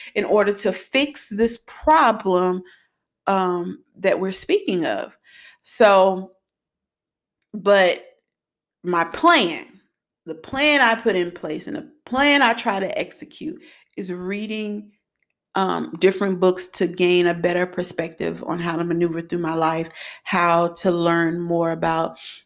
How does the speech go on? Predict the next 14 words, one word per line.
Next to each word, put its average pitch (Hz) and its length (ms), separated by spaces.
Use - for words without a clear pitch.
what 180 180
other 170 200
people 175 340
who 170 200
may 170 240
have 170 180
been 170 180
through 170 140
the 170 80
situation, 185 1000
or 165 420
to 190 140
gain 180 540
more, 175 580